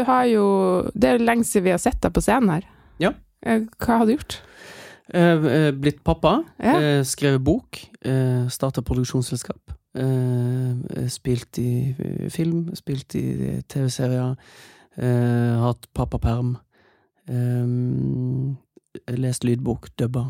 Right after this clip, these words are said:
Speaker 2: masse.
Speaker 1: Så du har egentlig fått utfølt deg?
Speaker 2: Eh, ja.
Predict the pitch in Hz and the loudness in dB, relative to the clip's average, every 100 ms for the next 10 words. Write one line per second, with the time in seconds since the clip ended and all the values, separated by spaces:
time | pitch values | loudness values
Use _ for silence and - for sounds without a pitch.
0 | - _ 139 160 - - - - 220 196 | -10 _ -4 -4 -6 -8 -8 -4 -2 0
1 | 202 190 190 185 - 180 175 - 170 - | 2 2 0 -2 -2 -4 -4 -10 -12 -6
2 | - 190 - 208 196 - 165 170 185 - | -4 -4 -2 -2 -2 -2 0 0 -4 -14
3 | - - - 202 185 170 160 147 - 131 | -20 -16 2 4 6 6 6 4 4 2